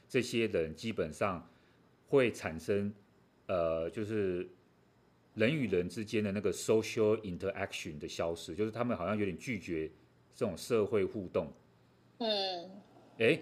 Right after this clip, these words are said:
Speaker 1: 我觉得有道理，因为我们现在戴口罩啊，我们因为疫情的关系啊，我们就，我们就，我们除了尽量跟人家避免接触之外，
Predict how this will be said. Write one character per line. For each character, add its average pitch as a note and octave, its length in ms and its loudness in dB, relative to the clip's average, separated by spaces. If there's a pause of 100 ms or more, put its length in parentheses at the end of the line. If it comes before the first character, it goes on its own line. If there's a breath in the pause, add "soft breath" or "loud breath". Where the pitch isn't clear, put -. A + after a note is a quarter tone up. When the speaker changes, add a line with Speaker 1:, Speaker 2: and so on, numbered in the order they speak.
Speaker 1:
我 B2+ 100 4
觉 C3+ 100 4
得 F3+ 60 10
有 C#3 80 10
道 C3 280 8
理， F2+ 140 2
因 G#2 100 2
为 F#3 80 4
我 E3+ 100 6
们 G#2 140 2
现 D3 120 2
在 D3 40 4
戴 C#3 180 6
口 F2+ 240 2
罩 A2+ 240 2
啊， F#2+ 160 6
我 F2+ 60 4
们 F#2+ 120 0
因 A2+ 120 2
为 C3 100 0
疫 C3 180 -8
情 G2+ 220 -6
的 F2+ 60 -4
关 G2 180 0
系 F#2 240 -4
啊， F2+ 140 2
我 F2+ 80 0
们 F2+ 100 -4
就， A#2 180 2 (500 loud breath)
我 A2 100 -8
们 G#2 100 0
就， C3 160 4 (220)
我 A2 80 -4
们 A#2+ 120 2
除 C3+ 160 -2
了 C#3 60 6
尽 D3 220 -2
量 D3 260 2
跟 C3 180 6
人 G#2+ 160 2
家 A#2 240 4
避 A#2+ 300 -4
免 E2 180 -4
接 G2+ 280 -4
触 G2+ 180 -6
之 F#2 160 -6
外， F2 260 -2